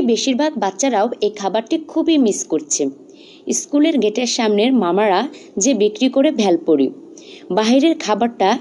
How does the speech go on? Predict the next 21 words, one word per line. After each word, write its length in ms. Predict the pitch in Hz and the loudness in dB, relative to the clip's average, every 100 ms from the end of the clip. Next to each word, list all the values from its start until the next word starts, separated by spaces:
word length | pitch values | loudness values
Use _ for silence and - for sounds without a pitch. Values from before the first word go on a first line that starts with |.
| - - - | -6 -18 -4
কতটা 360 | 254 269 339 370 - | -4 -2 0 -2 0
অস্বাস্থ্যকর 720 | 208 208 269 269 - 294 233 233 | 0 0 0 0 0 0 2 2
পরিবেশে 460 | 214 208 233 233 269 | 2 2 2 0 0
বানানো 400 | 220 175 190 233 | 0 2 4 4
হয় 260 | 208 180 240 - - - - | 4 2 0 -4 -20 -12 -2
তা 120 | 208 269 | 0 0
আমাদের 400 | 196 196 220 294 285 | 0 0 2 2 0
সবারই 460 | 240 202 202 196 185 | 2 2 4 4 2
জানা। 260 | 151 135 - - - - - - | 0 -2 -4 -14 -20 -20 -14 -2
চাইলে 300 | 254 254 302 294 | 0 4 2 2
এরকম 380 | 247 254 262 294 294 | 0 2 2 0 0
street 420 | - - 254 277 - | -4 -4 0 0 -2
food 260 | - 233 233 | -4 -4 -4
খাবারগুলো 600 | 196 175 185 208 185 180 262 - - | -6 0 0 2 2 2 0 -2 -4
আমরা 260 | 175 196 - | -2 -2 -2
খুব 160 | - 277 - | -6 -10 -6
সহজেভাবেই 840 | 233 202 208 233 208 175 160 196 - - - - | -4 -2 -2 0 -2 -2 0 0 0 -8 -20 -6
বাসায় 380 | 185 190 285 302 | -2 0 2 0
বানাতে 400 | 214 180 - 160 | 2 2 2 -2
পারি, 300 | 156 135 127 - - - - - - - | 0 2 0 -2 -14 -20 -20 -20 -12 -2
আর 160 | 170 | 0